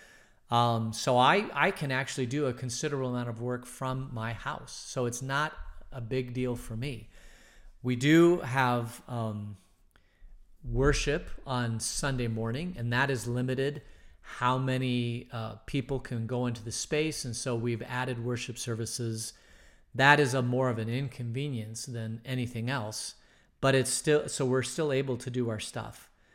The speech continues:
But there are some people who are really, really struggling through this. For example, if you've got young children, um, you, you wanna keep them safe. Uh,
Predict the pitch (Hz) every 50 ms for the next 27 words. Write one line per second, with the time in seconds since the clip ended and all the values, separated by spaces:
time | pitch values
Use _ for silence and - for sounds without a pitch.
0 | _ _ _ _ _ _ - 117 131 131 123 - 156 165 170 143 127 120 - -
1 | 175 180 214 226 - - - 113 101 - - - - - 123 123 - _ _ -
2 | _ _ _ _ _ - - 143 139 127 123 120 117 117 120 127 131 151 180 185
3 | 156 120 101 104 107 104 104 120 127 123 - - - - - - 123 120 113 110
4 | 104 110 113 120 - - 123 113 - 104 - - - - - - _ _ _ _
5 | _ _ _ _ _ - 135 135 127 113 117 131 131 131 123 127 113 107 101 -
6 | - 131 120 123 131 120 117 117 - 120 120 120 117 117 117 117 - - 156 147
7 | 143 123 113 107 104 113 113 113 _ _ _ _ _ _ _ _ _ _ _ _
8 | _ - - 117 117 113 113 113 110 107 107 107 98 - _ _ _ _ _ -
9 | _ _ - - - _ _ _ _ _ _ _ _ - 127 123 123 123 131 135
10 | 135 135 131 131 123 117 113 117 - - 147 127 - 135 120 117 113 - - -
11 | 151 147 147 143 143 - - - _ - 131 113 107 104 104 101